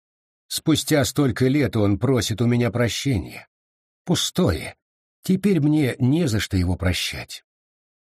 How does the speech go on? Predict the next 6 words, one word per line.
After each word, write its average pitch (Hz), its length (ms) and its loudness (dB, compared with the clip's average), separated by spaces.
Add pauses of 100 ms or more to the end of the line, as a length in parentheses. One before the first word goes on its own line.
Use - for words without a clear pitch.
Я 202 300 2
прожил 143 440 2
свою 143 540 0
жизнь, 151 580 0
он 196 220 0
свою, 117 760 0